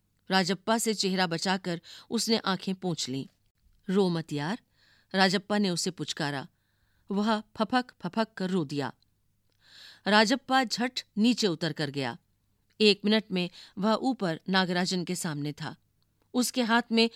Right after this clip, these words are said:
उसका अपना एल्बम था। "लो, यह रहा मेरा एल्बम, अब इसे तुम रख लो।"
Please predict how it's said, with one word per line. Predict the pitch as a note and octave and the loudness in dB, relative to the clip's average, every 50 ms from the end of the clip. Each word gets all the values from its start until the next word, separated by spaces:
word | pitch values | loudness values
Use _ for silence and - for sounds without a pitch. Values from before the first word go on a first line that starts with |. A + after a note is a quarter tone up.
| - - - | -8 -10 -6
उसका | B3 A#3 - - C4+ B3 | -2 -2 0 2 2 2
अपना | B3+ - A#3+ A3+ G3 D#3+ | 2 2 2 0 2 0
एल्बम | D3+ C#3+ D3+ C#3+ C#3+ C#3 | 0 -2 -4 -4 -6 -6
था। | - D#3 C3 D#3+ _ _ _ _ _ _ _ _ _ _ _ _ _ - | -6 -8 -10 -10 _ _ _ _ _ _ _ _ _ _ _ _ _ 0
"लो, | A#3 A#3+ C4 G#3 D#3+ - _ _ _ _ _ _ _ _ _ _ - | 4 6 6 6 4 2 _ _ _ _ _ _ _ _ _ _ -2
यह | A3 A#3 C4 C4+ C#4+ | 0 0 2 2 2
रहा | C4 C4 C#4 C#4+ | 0 2 2 2
मेरा | C4+ B3 G#3+ G3+ G#3 A#3 A3 F3 | 2 4 2 2 2 2 2 0
एल्बम, | D3 C#3+ D3+ D3 C#3 C#3 D3+ _ _ _ _ _ _ _ _ _ _ _ - | -2 -2 -4 -4 -4 -6 -8 _ _ _ _ _ _ _ _ _ _ _ 2
अब | A3 A#3 G#3 | 2 2 2
इसे | A3+ G#3+ - C4+ | 2 0 0 -2
तुम | C4+ - - B3 G3+ D#3+ | -4 0 0 0 0 0
रख | D3 C#3 - - | -2 -6 -8 -6
लो।" | D#3 C#3+ B2+ - | -6 -6 -6 -8